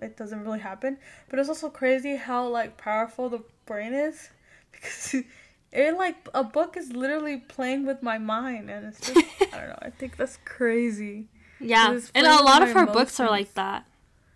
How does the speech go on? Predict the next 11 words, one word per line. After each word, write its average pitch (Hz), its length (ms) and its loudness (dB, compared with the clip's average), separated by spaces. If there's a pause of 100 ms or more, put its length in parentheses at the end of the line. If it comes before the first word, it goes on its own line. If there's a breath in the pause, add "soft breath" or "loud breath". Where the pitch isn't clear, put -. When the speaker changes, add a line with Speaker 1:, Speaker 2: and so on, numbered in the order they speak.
(460)
Speaker 1:
Yeah. 247 480 2
I 262 140 4
think, 320 360 -6 (840)
I 240 100 -4
think 262 220 -4
the 285 80 0
last 226 260 0
one 254 120 0
we 262 100 -2
just 269 200 -6
read 254 300 -2